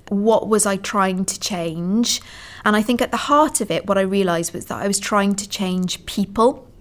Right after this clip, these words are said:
And within the world of organisational change, there is a field of change management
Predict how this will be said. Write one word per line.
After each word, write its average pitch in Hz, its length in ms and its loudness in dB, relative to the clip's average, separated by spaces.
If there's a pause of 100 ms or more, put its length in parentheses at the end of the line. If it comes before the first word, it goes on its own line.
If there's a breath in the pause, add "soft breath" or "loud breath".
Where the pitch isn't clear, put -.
(400)
And 202 220 4
within 220 240 4
the 262 100 4
world 220 280 4
of 196 80 -6
organisational 185 680 -4
change, 175 400 -6
there 185 100 -2
is 185 100 -4
a 185 40 -6
field 220 540 2
of 208 100 -6
change 185 380 -6
management 170 640 -6